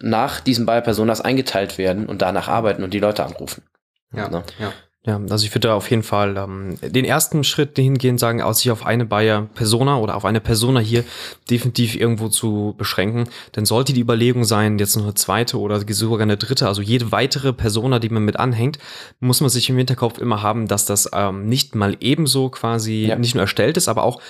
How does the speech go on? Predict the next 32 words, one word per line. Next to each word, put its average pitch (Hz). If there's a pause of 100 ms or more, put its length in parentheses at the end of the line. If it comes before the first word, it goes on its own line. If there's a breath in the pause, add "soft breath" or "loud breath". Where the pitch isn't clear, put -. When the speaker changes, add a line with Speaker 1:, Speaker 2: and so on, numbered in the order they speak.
(140 loud breath)
Speaker 3:
das 110
alles 131
drumherum. 120
Das -
heißt, 104
wenn 113
ich 123
meine 113
Buyer, 104
meine 113
Persona, 131 (360 loud breath)
ähm, 113
ändere 123
und -
dann 101
muss 120
ich 113
quasi 110
auf 104
meine 104
Webseiten 127
was 104
anders 85
machen. 90
Ich -
könnte 135
mir 123
sogar 117
überlegen, 120
im 110
besten 110
Fall 107